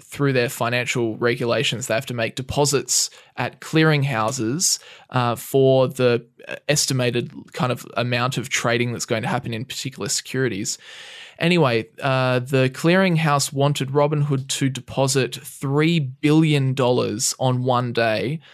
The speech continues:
um, because of this major, major increase in trading volumes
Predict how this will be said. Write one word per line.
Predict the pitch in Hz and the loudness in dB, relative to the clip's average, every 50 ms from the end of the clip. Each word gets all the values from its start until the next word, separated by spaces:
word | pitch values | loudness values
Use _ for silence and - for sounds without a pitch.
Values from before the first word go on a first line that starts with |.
| - _ _ - | -20 _ _ -2
um, | - 123 123 120 120 120 120 | 0 2 2 4 2 0 0
because | - 131 127 - - 135 127 127 | -2 -4 -4 0 0 0 0 0
of | 123 120 | 0 2
this | 123 120 131 - - - - - - - - - - - - _ - | 2 2 2 2 0 0 -2 -4 -6 -8 -14 -18 -18 -18 -12 _ -2
major, | 143 135 139 139 139 135 135 139 139 143 135 - 139 123 | 0 2 2 2 2 2 2 2 4 4 4 4 2 0
major | 120 120 120 117 123 120 127 - | 0 0 0 0 2 2 0 0
increase | - 127 127 - - 120 117 117 - | 0 -2 -4 -2 0 0 0 0 0
in | 127 113 | -2 -4
trading | - - 117 113 120 123 131 | -2 0 0 0 0 0 0
volumes | - 107 104 113 107 104 107 120 147 165 - | 0 0 0 0 0 -2 -4 -2 -2 -2 -2